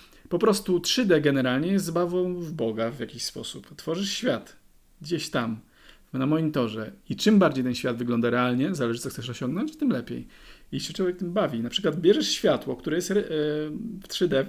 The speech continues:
w naszym środowisku trzy D i ustawiasz. To samo robisz w Moodboxie. Możesz sobie ustawić światło, aczkolwiek moim zdaniem jest zupełnie nieużyteczne w Moodboxie, bo tam nie chodzi o światło, tam chodzi o model. Tam chodzi o to, żebyś wymodelował, żebyś wy-,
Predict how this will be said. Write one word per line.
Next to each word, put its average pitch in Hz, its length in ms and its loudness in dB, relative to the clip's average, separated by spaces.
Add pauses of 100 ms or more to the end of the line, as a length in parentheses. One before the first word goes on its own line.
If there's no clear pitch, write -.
w 147 200 -8
naszym 156 220 -4
środowisku 139 460 -6
trzy - 160 -8
D 285 120 -6 (240)
i 170 80 2
ustawiasz. 202 460 0
To 185 80 -6
samo 190 220 2
robisz 185 200 2
w 185 60 -2
Moodboxie. 208 460 0 (360)
Możesz 180 200 -2
sobie 170 180 0
ustawić 135 360 0
światło, - 240 -2
aczkolwiek 208 460 4 (400)
moim 180 280 4
zdaniem 151 220 6
jest 151 120 4
zupełnie 147 500 4
nieużyteczne 147 560 4
w 123 40 -2
Moodboxie, 147 340 0
bo 180 120 2
tam 190 200 2
nie 196 100 8
chodzi 175 260 12
o 120 60 6
światło, - 420 0
tam - 140 0
chodzi 135 220 -2
o 135 40 -2
model. 113 280 -4 (340)
Tam 190 140 2
chodzi 170 220 4
o 175 60 6
to, 175 100 -2
żebyś 156 400 -4 (460)
wymodelował, 156 880 4
żebyś 135 340 -4
wy-, 139 300 -10